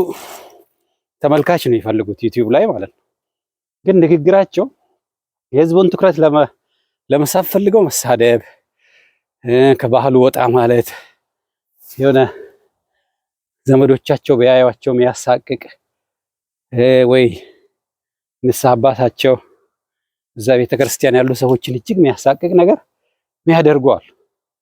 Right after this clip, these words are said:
አላማው ግን እመኑኝ ተመልካች ማግኘት ብቻ ነው ማለት ነው። ግን ተመልካች ለማግኘት በደንብ ካስተዋልንበት የግድ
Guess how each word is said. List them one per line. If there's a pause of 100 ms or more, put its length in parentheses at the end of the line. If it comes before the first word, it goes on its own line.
(400)
አላማው
ግን (200)
እመኑኝ (1400)
ተመልካች
ማግኘት
ብቻ
ነው
ማለት
ነው።
ግን
ተመልካች
ለማግኘት (640)
በደንብ
ካስተዋልንበት
የግድ